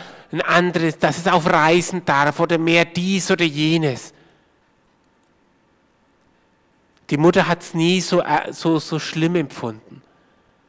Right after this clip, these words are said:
Aber für das Kind ist es wie so ein Stein im Herzen. Und es reibt, und es reibt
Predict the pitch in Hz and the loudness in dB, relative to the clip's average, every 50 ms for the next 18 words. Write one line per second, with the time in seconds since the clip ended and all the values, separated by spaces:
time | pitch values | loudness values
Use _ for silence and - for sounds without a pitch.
0 | _ _ _ _ _ _ _ _ - - - - 156 147 156 - - - _ - | _ _ _ _ _ _ _ _ -20 -20 -10 -10 -6 -6 -6 -8 -8 -12 _ -4
1 | - 170 175 185 190 185 - - 160 151 - 170 165 - - 170 156 151 - - | -2 -2 -2 -2 -6 -8 -8 -8 -10 -10 -6 -6 -6 -6 -6 -6 -6 -6 -8 -10
2 | - - - 127 127 139 139 143 139 143 139 139 139 - - - 117 113 - - | -8 -6 -6 -4 -2 -2 -4 -4 -6 -8 -10 -12 -14 -10 -10 -10 -10 -10 -14 -18
3 | - - - - _ _ _ _ _ _ _ _ _ _ _ _ _ _ _ _ | -20 -20 -20 -20 _ _ _ _ _ _ _ _ _ _ _ _ _ _ _ _
4 | _ _ _ - - - - 117 120 123 135 151 156 - _ _ - _ _ _ | _ _ _ -20 -16 -12 -8 -6 -4 -4 -4 -6 -8 -12 _ _ -20 _ _ _
5 | _ _ _ _ _ _ _ _ _ _ - - - - 117 117 117 120 135 135 | _ _ _ _ _ _ _ _ _ _ -20 -20 -16 -10 -8 -6 -6 -6 -8 -12
6 | - _ _ - | -16 _ _ -20